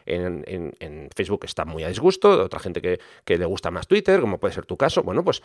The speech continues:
es normal que me sigas en una red social, no pasa nada. Yo no me voy a enfadar porque no me sigas en, en otras redes. Pero claro, yo tengo amigos, por ejemplo,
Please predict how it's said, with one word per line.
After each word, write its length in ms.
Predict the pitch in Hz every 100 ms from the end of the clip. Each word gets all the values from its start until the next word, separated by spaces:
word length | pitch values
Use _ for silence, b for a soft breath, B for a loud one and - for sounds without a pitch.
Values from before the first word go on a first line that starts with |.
| b
es 100 | -
normal 240 | 127 175 104
que 100 | 98
me 100 | 90
sigas 280 | 92 78 85
en 60 |
una 120 | 80
red 100 | 73
social, 380 | - 71 120 156
no 80 | 101
pasa 220 | 180 123
nada. 160 | 104 165
Yo 160 | 98
no 100 | 101
me 120 | 147 98
voy 100 | 101
a 40 |
enfadar 300 | 95 104 101
porque 200 | 87 92
no 80 | 110
me 80 | 123
sigas 280 | 120 110 101
en, 120 | 101
en 100 | 104
otras 320 | 98 87 90 - 101
redes. 300 | 156 165 - B B -
Pero 120 | 95
claro, 280 | 175 185 - B _
yo 180 | 110 170
tengo 180 | 185 175
amigos, 380 | 185 202 220 -
por 120 | -
ejemplo, 360 | 123 151 170 208